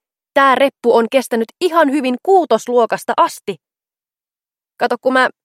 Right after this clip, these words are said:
yritin avata ananaspurkkia puukolla, ja sit se puukon terä lipsahti sun reppuun." "Minkä ihmeen takia sä avaat ananaspurkkia puukolla?" Aksu ei edes ihmetellyt, miksi mulla oli partiopuukko koulussa,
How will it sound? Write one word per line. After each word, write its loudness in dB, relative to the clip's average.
yritin -2
avata 0
ananaspurkkia -2
puukolla, -2
ja 0
sit -4
se -6
puukon 0
terä 0
lipsahti -8
sun -4
reppuun." -4
"Minkä 0
ihmeen 0
takia 0
sä -2
avaat 0
ananaspurkkia 0
puukolla?" -2
Aksu -8
ei -8
edes -8
ihmetellyt, -12
miksi -10
mulla -4
oli -6
partiopuukko -6
koulussa, -10